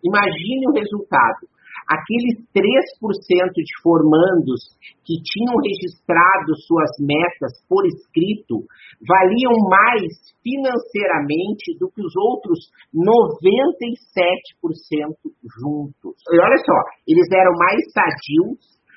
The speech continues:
mais alegres, mais satisfeitos com a vida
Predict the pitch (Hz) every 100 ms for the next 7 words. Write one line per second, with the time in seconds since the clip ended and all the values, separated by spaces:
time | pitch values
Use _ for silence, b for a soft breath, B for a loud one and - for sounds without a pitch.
0 | b 139 196 262 240 226 180 151 147 160
1 | 165 349 381 _ _ b _ 240 208 262
2 | 349 - 214 - - - 202 262 247 226
3 | 214 - 180 156 123 147 180 208